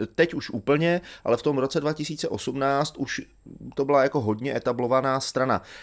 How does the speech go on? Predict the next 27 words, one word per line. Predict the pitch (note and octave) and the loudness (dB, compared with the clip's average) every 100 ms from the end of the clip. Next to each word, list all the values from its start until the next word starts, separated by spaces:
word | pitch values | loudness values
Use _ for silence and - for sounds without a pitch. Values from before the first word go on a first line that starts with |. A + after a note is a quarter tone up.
| - | 0
Eh, | A2 G#2+ - | 6 6 6
s | - | 0
jakýma | B2+ D#3 F#3 | -2 0 -2
představama | F#3 C#3 - C#3+ D3 D3+ | 0 -2 0 2 2 0
si | D#3 | 0
tam | D3+ D3+ | 0 0
šel, | - D3+ D3+ D3 - | 4 6 6 2 -2
proč | - A#2+ | 0 0
si | - D3+ C#3+ C3+ A#2 | 2 2 2 2 -2
vstoupil | - - B2 A#2+ C#3 | -8 -4 -2 0 0
právě | C3+ B2+ C3 | 2 2 2
k | C#3 | 0
Pirátům, | - C3 D3 - G2 G2+ | 0 0 0 -2 -6 -6
když | G2 G#2+ - | -10 -12 -8
si | A#2 A2 A2 | -4 -4 -8
se | - A#2 | -10 -10
chtěl | - A2 G#2 | -4 -4 -2
vstoupit | - G#2+ G#2 | -6 -6 -6
vůbec | G2+ G2+ - | -4 -6 -4
jako | G2+ G#2+ | -4 -4
do | G#2 | -4
politiky, | G#2 G#2 G#2 | 0 0 -2
když | G2+ - | -6 -8
si | |
chtěl | G#2+ A2 G#2+ - - | -4 -2 -2 -6 -4
napravovat | G#2+ G#2+ A2+ A2 A2 G#2 | -2 2 2 4 2 2
věci, | G#2+ G#2+ - A2 | -2 0 0 -2